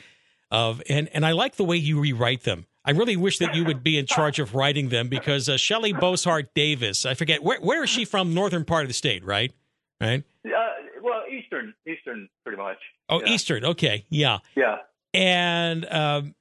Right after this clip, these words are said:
Speaker 1: a-, and they send out these i-, insipid fundraising letters. They were doing it over the holidays, too. "Here, send a happy birthday wish to blah, blah, blah, blah, blah,"
Speaker 2: <laughs>
Speaker 1: you know, and, and send us eighteen dollars or whatever it is. But, uh, but Shelley Bozart Davis, I,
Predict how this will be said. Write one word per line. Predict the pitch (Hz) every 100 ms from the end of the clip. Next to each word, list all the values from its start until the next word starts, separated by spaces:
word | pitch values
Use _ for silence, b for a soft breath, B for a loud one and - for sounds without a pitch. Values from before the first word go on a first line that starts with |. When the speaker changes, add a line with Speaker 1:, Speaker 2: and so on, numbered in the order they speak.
| _ -
Speaker 1:
a-, | 180 190
and | 196
they | 214
send | - 320 269
out | 226 214
these | 196 170 156 - 165
i-, | 165 -
insipid | 156 151 - - 302 254 190
fundraising | - - 156 170 165 165 160 160
letters. | 147 147 143
They | 185
were | 156
doing | 185 185
it | 160
over | 160 147
the | 117
holidays, | 139 139 135 131 -
too. | 147 135 B B
"Here, | - 349 349 - b -
send | - 339
a | 294
happy | 220 311 311 233
birthday | 262 349 330 262 202
wish | 185 185 185 -
to | 220 190 180 185 - -
blah, | 262
blah, | 285 269
blah, | 254
blah, | 247 240
blah," | 254 285 180 120 -
Speaker 2:
<laughs> | 165
Speaker 1:
you | 190
know, | 165 - B -
and, | 214 208
and | 196 202
send | 269 302
us | 240 240
eighteen | 262 - 247 208
dollars | 214 226 180 160
or | 160
whatever | 170 160
it | 156
is. | 139 - B B B -
But, | 185 180
uh, | 170 170 165
but | 151 165
Shelley | - 247 254 208
Bozart | 185 185 180 160
Davis, | 160 156 135 120
I, | 147